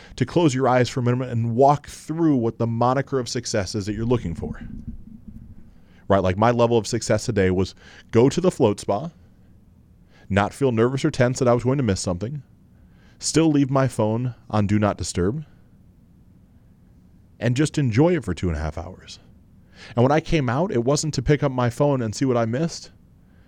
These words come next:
It was to just relax and just be. That was a challenge for me. I can say that was my first win.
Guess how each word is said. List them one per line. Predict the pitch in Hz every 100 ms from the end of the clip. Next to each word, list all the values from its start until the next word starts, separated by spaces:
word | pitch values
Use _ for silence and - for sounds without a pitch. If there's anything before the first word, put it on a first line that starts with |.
| -
It | -
was | 151 156
to | 131
just | 123 131 110
relax | 104 92 117 95 - -
and | 87
just | 92 85 87
be. | 98 76 73 78
That | 117 127
was | 160 131
a | 123
challenge | - 127 123 104 85
for | -
me. | 76 113 - _ _ _ _ _ _ _ - - -
I | 107
can | 110 110
say | 127
that | 113 110
was | 107
my | 104
first | 98 107 95 104
win. | 104 76 76